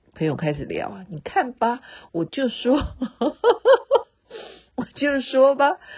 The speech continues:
然后方玲也就来凑一咖说，哦，我在快看以爱为营，原来你讲的就是这个男的，他就叫做王鹤棣。<laughs> 好啦，你们大概已经被我烦到不行了，特别是男性听众，你们已经觉得说，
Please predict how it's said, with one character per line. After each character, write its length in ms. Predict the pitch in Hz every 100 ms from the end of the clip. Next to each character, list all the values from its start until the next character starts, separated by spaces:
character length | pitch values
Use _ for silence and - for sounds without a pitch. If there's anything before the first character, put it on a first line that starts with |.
| - -
然 100 | 214
后 160 | 240 - _ _ _ - - _ - _
方 400 | - 254 262 233
玲 160 | 180
也 120 | 170
就 160 | 147 214
来 300 | 180 156 -
凑 280 | - - 202
一 80 | 185
咖 160 | 202
说， 180 | 190 214 - _ _
哦， 400 | - 339 220 147 _ _
我 140 | 220 226
在 140 | 339
快 340 | - 403 349
看 460 | 262 339 349 240 - _ _
以 180 | 196
爱 300 | 175 339 277
为 200 | 220 196 202
营， 280 | 202 180 -
原 160 | 240 294
来 120 | 277
你 140 | 269
讲 240 | 262 180 151
的 80 |
就 140 | 175 262
是 100 | 254
这 140 | 269
个 100 | 220
男 300 | 180 139 135
的， 100 | 165
他 200 | 170 277
就 120 | 294
叫 240 | 247 277 233
做 220 | 240 220
王 240 | 185 180
鹤 40 | 226 - 427 -
棣。 240 | 254 - - - _ - - - _
<laughs> 800 | 240 - - _ - - - -
好 140 | 240 277
啦， 300 | 302 233 - - - _
你 80 | 247
们 280 | 311 330 254
大 140 | 349
概 120 | 349
已 60 | 285
经 140 | 285
被 140 | 285 330
我 140 | 262
烦 280 | 233 220 220
到 140 | 285
不 120 | 262 285
行 240 | - 175
了， 180 | 185 175
特 180 | 294 294
别 160 | 240
是 80 | 269
男 260 | 240 196 220
性 300 | 285 214 170
听 240 | 247 220
众， 160 | 233 185
你 40 |
们 200 | 214 269
已 80 | 220
经 120 | 233
觉 120 | 214
得 80 | 220
说， 200 | 247 233